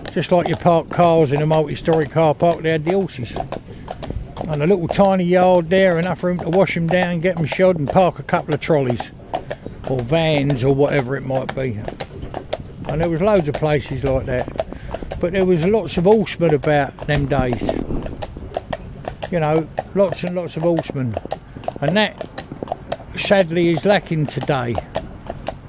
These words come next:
So, yeah, there was people that never looked after them, and there was a lot more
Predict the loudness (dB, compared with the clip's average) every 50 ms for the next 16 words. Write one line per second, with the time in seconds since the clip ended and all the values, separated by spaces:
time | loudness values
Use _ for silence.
0 | -12 -12 -12 -12 -8 -10 -10 -10 -10 -14 -12 -8 -8 -8 -6 -8 -10 -10 -10 -12
1 | -2 0 2 4 4 4 4 4 4 2 2 2 0 0 2 2 2 2 4 2
2 | 0 0 0 2 2 4 4 4 4 2 2 0 0 2 2 4 4 2 0 0
3 | -2 -2 0 -2 0 0 0 0 2 2 2 2 2 2 2 2 2 4 4 4
4 | 4 4 2